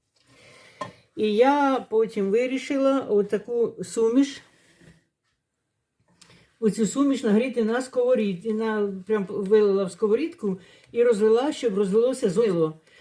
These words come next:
тому що мило не розчинилося. І тепер намазую знову, уже таким, е, розчином мильним, який мило розчинилося, бо зробилося зовсім ніяке воно.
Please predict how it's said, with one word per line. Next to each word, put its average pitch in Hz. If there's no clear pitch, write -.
тому 214
що 202
мило 233
не 240
розчинилося. 185
І 226
тепер 233
намазую 196
знову, 226
уже 208
таким, 202
е, 190
розчином 202
мильним, 196
який 196
мило 202
розчинилося, 190
бо 190
зробилося 190
зовсім 185
ніяке 175
воно. 208